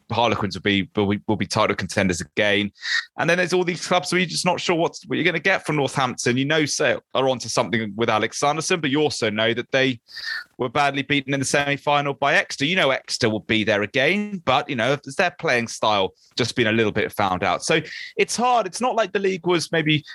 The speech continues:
five, ten years ago where you absolutely knew that, you know,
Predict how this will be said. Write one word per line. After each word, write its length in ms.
five, 220
ten 180
years 220
ago 220
where 100
you 80
absolutely 560
knew 400
that, 240
you 80
know, 160